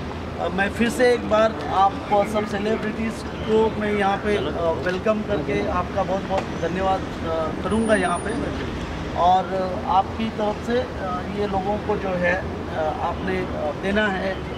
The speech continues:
जो आपके छब्बीस जनवरी का जो आज का दिन है, तो उस अवसर पर आप, अ, लोगों को गिफ्ट करेंगे।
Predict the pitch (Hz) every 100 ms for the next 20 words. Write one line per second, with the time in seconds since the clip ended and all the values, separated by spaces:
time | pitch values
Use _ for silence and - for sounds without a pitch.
0 | - - 180 175 170 - 185 185 170 190
1 | 185 - - - 175 175 190 180 180 180
2 | 180 175 175 - 165 180 185 180 - 151
3 | - - - - - - - 165 165 160
4 | - - - - - - 180 - - -
5 | 202 185 170 175 156 165 180 170 170 160
6 | 160 156 - - - - - - 175 180
7 | 190 - - 214 220 - 208 233 214